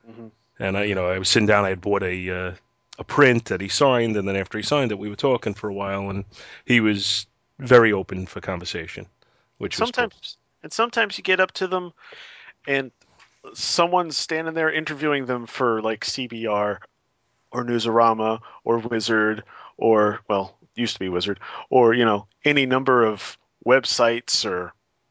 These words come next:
Speaker 1: magazines or whatever. So they can't talk to you, but they're signing autographs while they're talking to this person. So you, you just kinda deal with what you can get.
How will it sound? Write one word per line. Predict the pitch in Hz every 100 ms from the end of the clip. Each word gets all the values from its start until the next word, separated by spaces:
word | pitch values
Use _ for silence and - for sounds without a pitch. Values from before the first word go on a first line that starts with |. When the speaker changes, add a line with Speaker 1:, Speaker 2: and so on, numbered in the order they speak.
| _ _ _ _
Speaker 1:
magazines | 123 120 120 110 113 110
or | 107
whatever. | 107 110 107 110 - - -
So | -
they | 175
can't | - 180 -
talk | 123 113
to | -
you, | 104
but | 120
they're | 131
signing | 120 151 147 135
autographs | 131 135 131 127 - - -
while | 120 131
they're | 123
talking | 135 135 120
to | 104
this | 101
person. | - 92 - _ _ _ _ _ _ _ _
So | - 110 101 _ _
you, | 120
you | 95 110
just | 117 -
kinda | 123 110 107 - _
deal | 113 123
with | 117 -
what | 120 107 110
you |
can | - 98
get. | 101